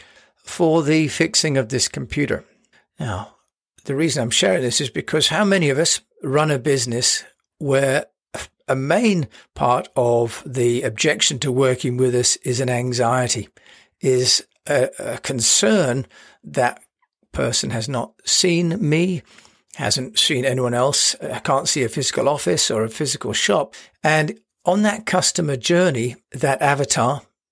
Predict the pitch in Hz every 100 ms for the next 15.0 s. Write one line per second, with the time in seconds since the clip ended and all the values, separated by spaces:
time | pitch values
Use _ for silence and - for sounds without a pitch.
0 | _ _ - 127 - - 147 - 131 -
1 | 123 120 - - 127 - 160 156 160 120
2 | 123 123 123 120 117 - 160 - 120 -
3 | - - _ _ _ - 135 135 - 131
4 | 117 - - _ _ _ - - 131 131
5 | - - 135 - - _ 131 123 120 -
6 | - 123 131 - - _ - - _ -
7 | 156 165 180 165 185 143 - 151 139 165
8 | 220 220 - - - 156 151 156 139 139
9 | 113 - 196 180 151 147 131 - 170 180
10 | 175 139 131 147 131 123 156 202 147 113
11 | - _ _ - - - - 143 127 113
12 | - _ - - _ _ - 330 160 160
13 | 185 139 160 165 - 117 135 - _ _
14 | - - - - 135 123 117 - 123